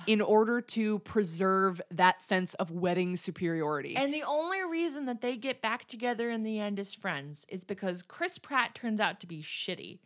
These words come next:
Speaker 1: Yeah, Chris Pratt turns out to be kind of an <laughs> asshole, and so Anne Hathaway doesn't end up marrying him.
Speaker 2: Nope.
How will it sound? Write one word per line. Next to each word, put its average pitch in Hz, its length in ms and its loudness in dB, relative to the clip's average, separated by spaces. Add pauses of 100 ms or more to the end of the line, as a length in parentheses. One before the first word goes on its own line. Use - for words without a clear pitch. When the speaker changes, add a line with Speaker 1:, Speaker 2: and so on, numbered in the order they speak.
(420)
Speaker 1:
Yeah, 240 240 8
Chris - 240 0
Pratt 415 220 6
turns 370 200 0
out 330 120 6
to 302 60 -10
be 277 80 -2
kind 277 220 2
of 294 60 2
an 294 140 2
<laughs> - 40 0
asshole, 214 520 4
and 190 120 2
so 226 200 2
Anne 269 160 0
Hathaway 285 400 2
doesn't 233 680 8
end 254 220 4
up 247 160 4
marrying 196 640 4
him. 156 400 -6 (180)
Speaker 2:
Nope. 240 180 -4